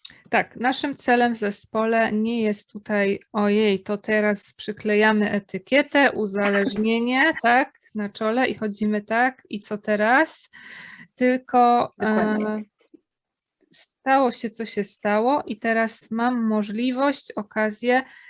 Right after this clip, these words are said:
Speaker 1: w-, tutaj pracując indyscypl-, interdyscyplinarnie, czyli właśnie w takim połączeniu, psycholog, terapeuta, y, mam możliwość, ym, żeby online, tak? Można online też, y, właśnie
Speaker 2: Tak,
Speaker 1: takie sesje
Speaker 2: dokładnie.
Speaker 1: prowadzić.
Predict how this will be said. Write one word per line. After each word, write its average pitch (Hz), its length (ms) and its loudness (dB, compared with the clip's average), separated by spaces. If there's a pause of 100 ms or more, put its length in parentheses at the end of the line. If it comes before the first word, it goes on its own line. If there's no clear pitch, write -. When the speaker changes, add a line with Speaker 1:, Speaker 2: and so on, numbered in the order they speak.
(120)
Speaker 1:
w-, - 260 -20
tutaj 214 520 -2 (120)
pracując 220 560 -2
indyscypl-, 214 600 -6
interdyscyplinarnie, 220 1300 -2
czyli 208 440 -8 (340)
właśnie 214 500 0
w 190 80 -20
takim 208 360 -6
połączeniu, 233 800 -4 (100)
psycholog, 220 600 -6
terapeuta, 220 800 -4 (480)
y, 202 260 2
mam 208 580 -2
możliwość, 214 840 -4
ym, 208 840 -2 (280)
żeby 214 560 -4
online, 247 560 2
tak? 349 320 0
Można 262 300 -2
online 254 400 0
też, 247 360 -4
y, 220 280 -2
właśnie 220 280 -4
Speaker 2:
Tak, - 60 -18
Speaker 1:
takie 208 240 -4
sesje 202 160 0
Speaker 2:
dokładnie. 196 300 -2
Speaker 1:
prowadzić. 262 720 -2